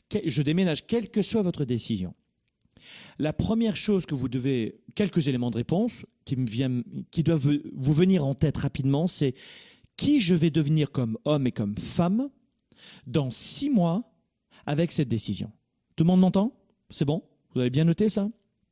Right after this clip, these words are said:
La première question, c'est qui je vais devenir dans six mois avec cette décision. Et dans nos événements, on vous apprendra à vous projeter bien plus loin sur dix ans. Mais, euh, ça, ça demande un protocole et une méthode. Pour l'instant,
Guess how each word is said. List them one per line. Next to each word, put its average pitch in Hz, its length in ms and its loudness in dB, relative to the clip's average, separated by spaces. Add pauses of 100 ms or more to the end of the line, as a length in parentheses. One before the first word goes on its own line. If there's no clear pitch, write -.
(400)
La 113 100 -4
première 147 240 2
question, 170 360 2
c'est - 160 -2
qui 214 200 0
je 147 100 4
vais 123 120 2
devenir 147 440 4 (1000)
dans 139 180 2
six - 300 0
mois 160 260 2
avec 143 240 -2
cette 143 180 -2
décision. 120 460 -2 (480)
Et 151 360 0
dans 135 160 -2
nos 135 80 0
événements, 127 480 0
on - 20 0
vous 139 160 0
apprendra 127 320 -2
à - 20 -2
vous 123 140 0
projeter - 420 -2
bien 123 180 -2
plus 113 140 -4
loin 147 220 2
sur 107 180 -4
dix 113 220 -2
ans. 101 100 -2 (420)
Mais, 135 200 -2
euh, - 160 -4
ça, 147 220 -2
ça - 280 -8
demande 131 220 -4
un 107 80 -4
protocole - 440 -4
et 127 60 0
une 120 120 0
méthode. 135 500 0
Pour 320 120 -2
l'instant, 208 840 -2